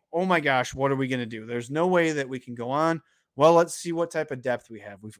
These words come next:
all been talking about all ye-, all offseason how this is the deepest roster Sean McDermott, Brandon Beane have constructed in Buffalo.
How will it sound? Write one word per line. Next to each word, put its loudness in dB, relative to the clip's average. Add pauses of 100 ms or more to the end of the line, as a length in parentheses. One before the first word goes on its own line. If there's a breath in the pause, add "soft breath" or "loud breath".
all 8
been 0
talking 0
about -4
all -2
ye-, -10 (120)
all 6
offseason 0 (300)
how -4
this -6
is -14
the -12
deepest -10
roster 0
Sean -2
McDermott, -6
Brandon -6
Beane -4
have -8
constructed 6 (460)
in 2
Buffalo. -4